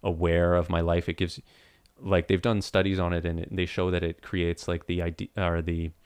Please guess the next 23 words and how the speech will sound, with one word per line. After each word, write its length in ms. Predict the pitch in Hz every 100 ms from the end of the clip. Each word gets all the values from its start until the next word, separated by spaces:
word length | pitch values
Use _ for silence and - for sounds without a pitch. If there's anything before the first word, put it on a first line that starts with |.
| _ - - -
the 60 |
feeling 360 | 95 107 98 92
of 100 | 87
novelty, 760 | 90 85 87 87 - - 110 110
where, 380 | - 87 80 80 _ - _ -
uh, 160 | 90 80
some, 220 | - 92 -
an 160 | - 87
experience 480 | 87 - 95 95 -
feels, 340 | - 90 85
like, 220 | 87 82
new, 520 | 85 90 101 95 80 113
like, 220 | 92 80
it 180 | 85 - -
feels 240 | 92 87
like 140 | 87 -
the 60 | 87
first 360 | - 90 -
time 440 | - 87 85 78 78
you've 200 | 82 80
done 240 | 85 82
this. 360 | 78 76 - - - - - _ -
Um, 600 | - 82 80 78 76